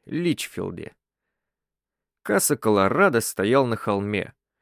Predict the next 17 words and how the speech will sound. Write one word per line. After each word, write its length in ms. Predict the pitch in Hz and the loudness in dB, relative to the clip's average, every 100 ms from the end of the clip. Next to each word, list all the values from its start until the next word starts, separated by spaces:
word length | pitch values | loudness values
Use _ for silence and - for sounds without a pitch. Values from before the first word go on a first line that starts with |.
| _ _ | _ _
К 120 | 90 98 | -10 -4
западу 520 | 139 208 190 156 151 | 0 0 0 2 2
расстилались 840 | 135 - - 113 147 190 143 - | 2 -4 -4 -2 2 2 0 -4
почерневшие 840 | - - 98 98 147 165 - 107 | -6 -4 -2 -2 -2 -2 0 0
от 100 | 101 | 0
солнца 440 | - 143 135 - 107 | -2 -2 -2 -2 -4
поля. 540 | - 98 92 90 - _ _ _ _ _ - | -2 -2 0 -2 -6 _ _ _ _ _ -12
Араукарии 840 | - 95 135 180 - 254 220 208 | -6 -2 0 -2 2 4 4 2
за 280 | 151 170 165 | 0 2 2
оградой 640 | 120 135 170 127 110 98 | 2 2 2 0 -2 -4
никак 480 | 92 95 - 196 - | -4 -4 0 0 0
не 100 | 147 | -4
способствовали 1000 | - 113 104 156 139 - 113 113 110 107 | -2 -2 0 0 -2 -4 0 2 4 4
рассеянию 920 | 98 95 95 - 185 175 156 123 139 | 4 2 0 2 2 2 0 -2 -2
царившего 720 | 107 - 95 123 117 - 101 | -2 -2 0 0 -2 -4 -4
там 220 | 101 104 101 | 0 0 0
мрака. 760 | 90 90 92 104 85 - - | -4 -2 0 0 -2 -8 -20